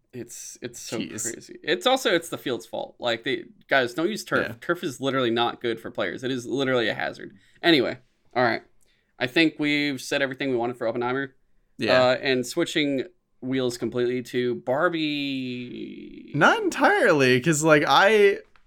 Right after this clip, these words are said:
Speaker 2: I thought it was super interesting after watching Barbie and how unexpectedly,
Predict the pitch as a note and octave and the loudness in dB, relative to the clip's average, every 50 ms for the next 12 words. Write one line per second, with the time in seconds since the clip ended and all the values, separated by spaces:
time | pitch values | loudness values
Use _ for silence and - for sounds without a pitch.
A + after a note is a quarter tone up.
0 | _ - B2+ C#3+ F#3+ F#3 - G3 G3+ G3+ F#3 D#3+ D3 - - - D#3 D#3+ E3 E3+ | _ 6 8 8 8 8 8 6 6 6 6 4 2 2 0 2 4 4 4 4
1 | D#3+ C#3+ C3+ C3+ - C#3+ B2+ - C3 A#2+ A#2 A#2+ - C3+ B2 A2+ A2 A#2 - B2 | 2 0 0 -2 -2 -4 -4 -2 0 0 0 0 -2 -2 0 0 0 0 -2 -4
2 | A#2+ G#2+ A2 G#2+ G#2 G#2+ A2 A#2+ B2 B2 C3 C3+ B2 B2 A#2 A2+ A2 A#2+ A2+ A2 | -4 -4 -2 -2 0 0 0 -2 -2 -2 -2 -4 -4 -4 -4 -2 2 2 4 4
3 | A2 A2 A2 A2 G#2+ G#2+ - - A2+ A#2 B2 A#2+ - - B2 A#2 A2+ B2+ B2 B2 | 4 4 2 0 0 -2 -4 -4 -2 -2 -2 -2 -2 -2 -2 -2 -2 -2 -4 -4
4 | B2 A#2+ A#2 A2 A2+ A2 A2 A2 - | -4 -4 -4 -4 -4 -6 -8 -8 -12